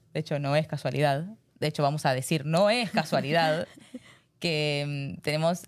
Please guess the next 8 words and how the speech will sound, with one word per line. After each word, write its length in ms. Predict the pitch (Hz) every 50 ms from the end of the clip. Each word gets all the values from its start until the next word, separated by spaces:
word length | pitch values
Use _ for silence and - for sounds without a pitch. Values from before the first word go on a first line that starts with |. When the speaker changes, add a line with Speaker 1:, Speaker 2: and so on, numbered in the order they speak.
| - - -
Speaker 1:
aquí 200 | - 143 160 156
con 160 | - 160 156
nosotras 540 | 160 165 170 202 180 170 156 151 151 - - _ _ _ _ _ _ _ _ _ - - - - -
dos 120 | 170 170 -
personas 600 | - 156 156 - 151 156 165 180 170 - - _ -
que 580 | 165 151 147 139 139 139 143 147 156 - - 196 - _ _
quiero 220 | - 160 156 147
mucho, 460 | 156 170 196 214 - - 214 240 -